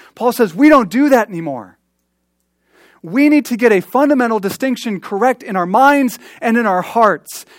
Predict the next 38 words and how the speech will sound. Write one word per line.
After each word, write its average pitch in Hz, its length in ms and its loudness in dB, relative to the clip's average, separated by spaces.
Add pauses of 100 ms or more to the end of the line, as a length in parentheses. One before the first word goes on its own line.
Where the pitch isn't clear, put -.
(140)
This 226 360 -4
is 208 100 -8
what 190 200 -2
it 175 80 -6
is. 131 440 -8 (420)
People 262 400 0
are 196 120 0
either 185 340 -4
in 285 320 2
Christ 165 680 -6 (300)
or 214 240 0
they 214 180 2
are 202 120 0
not 202 300 -6
in 165 180 -10
Christ. 120 580 -18 (2250)
People 262 340 2
are 220 120 6
either 208 260 0
reconciled 226 720 2
to 185 100 -10
God 220 420 4 (160)
or 240 200 6
they 240 240 6
are 233 120 6
not 262 400 4
reconciled 202 560 0
to - 80 -14
God. 175 260 0 (220)
People 285 400 4
either 240 180 4
have 226 260 2
their 226 120 2
sins 247 360 -6 (220)
not 269 500 4
counted 208 460 -4
against 185 440 -4
them 180 300 -2